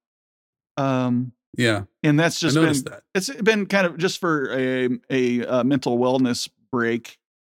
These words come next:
Speaker 1: from social. So if, you know, if that's of interest, I can kinda talk about that kind of thing, 'cause I think it's good to, like,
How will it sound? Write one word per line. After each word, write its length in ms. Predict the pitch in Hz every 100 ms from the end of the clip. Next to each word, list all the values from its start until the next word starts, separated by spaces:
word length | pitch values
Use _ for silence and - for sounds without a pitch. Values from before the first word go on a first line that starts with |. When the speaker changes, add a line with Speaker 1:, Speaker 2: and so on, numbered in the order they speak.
| _
Speaker 1:
from 140 | 123 113
social. 540 | - 120 110 110 110
So 260 | - 131 127 - - -
if, 260 | 165 - _ _ _
you 80 | 170
know, 260 | 147 123 143
if 160 | 160 147
that's 260 | 190 196 165
of 120 | 139
interest, 440 | 143 143 135 -
I 80 | 135
can 160 | - 123
kinda 260 | 143 127
talk 260 | 113 139 131
about 400 | 127 123 120 - _ _ _ _ 143
that 240 | 170 180
kind 180 | 165 135
of 80 | 117
thing, 180 | 127
'cause 140 | 131 131
I 80 | 175
think 160 | 226
it's 160 | 180 -
good 220 | 180 160
to, 140 | 151
like, 200 | 135 123